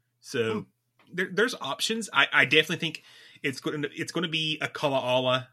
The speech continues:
Speaker 1: Island themed, is my guess. 'Cause we had Mele, Mele Mele Island first. And I believe actually in the, in the official research, they said it was gonna be a Kala'ala Island is the next research.
Speaker 2: Mm-hmm.
Speaker 1: That aligns to the date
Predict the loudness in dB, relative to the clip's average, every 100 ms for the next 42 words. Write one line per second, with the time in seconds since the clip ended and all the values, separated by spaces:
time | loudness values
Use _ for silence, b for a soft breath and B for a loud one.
0 | -2 2 2 0 -8 -12 -14 -14 -20 -16
1 | -8 -4 -6 -6 -12 -12 -12 -16 _ -16
2 | -10 -6 -2 0 2 2 2 -2 -2 2
3 | 4 4 4 4 4 2 0 -4 -4 -4
4 | -4 -4 -8 -10 _ _ _ _ 0 4
5 | 4 4 4 4 4 0 0 0 0 0
6 | 0 2 0 0 -4 -2 -4 -4 -4 -2
7 | -2 -2 -10 -10 -8 -4 -4 -2 -2 -2
8 | -2 -4 -6 -8 -12 -16 _ _ -8 -6
9 | -4 0 0 -2 -8 -6 0 0 0 -8
10 | -10 _ _ _ _ -4 2 4 2 -2
11 | -2 -2 -4 -6 -8 -8 -4 -4 -4 -8
12 | -12